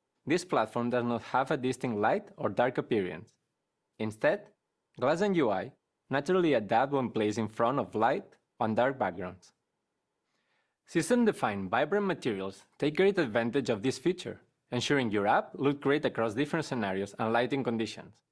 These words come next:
Let's take a look at them. First, we start with a glass window. If you want to separate sections of your app,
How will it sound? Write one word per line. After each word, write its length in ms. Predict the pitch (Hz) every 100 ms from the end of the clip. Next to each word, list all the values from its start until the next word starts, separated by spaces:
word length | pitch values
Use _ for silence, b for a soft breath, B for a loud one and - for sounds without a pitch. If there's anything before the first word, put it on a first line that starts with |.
| _ _ _ _ _
Let's 160 | - 160
take 200 | 214 196
a 40 |
look 200 | 139 107
at 120 | 98 87
them. 200 | 95 - _ _ _ _ _ _ _ _ _ _ _ _ _ _ _ _ _
First, 320 | - 165 247 - _ _ _ -
we 80 | 156
start 260 | 175 196 185
with 160 | 143
a 60 | 117
glass 300 | 123 131 110
window. 380 | 101 92 87 - _ _ _ _ _ _ _ _ -
If 140 | 117
you 100 | 127
want 200 | 196 233
to 80 | 208
separate 380 | - 113 107 110
sections 380 | - 139 175 160
of 140 | 147
your 160 | 110 101
app, 240 | 90 -